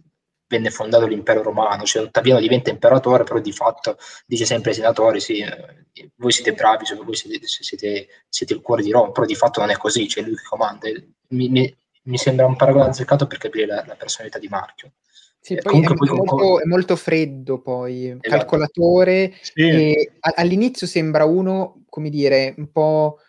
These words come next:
Speaker 2: mm, sì, un po' magari insoddisfatto, però tutto sommato sta lì,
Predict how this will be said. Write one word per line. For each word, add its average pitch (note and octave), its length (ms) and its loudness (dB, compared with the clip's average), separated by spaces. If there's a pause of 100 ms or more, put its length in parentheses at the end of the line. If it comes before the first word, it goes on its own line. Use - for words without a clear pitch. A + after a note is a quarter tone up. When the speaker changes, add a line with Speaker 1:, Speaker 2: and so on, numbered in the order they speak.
(420)
Speaker 2:
mm, D3 400 -6
sì, A3+ 360 -2
un C#3+ 120 -4
po' F3+ 140 2
magari F3 260 2
insoddisfatto, F3 960 -2
però E3 180 -2
tutto E3 240 -14
sommato E3 580 -4
sta - 200 -6
lì, F3 680 0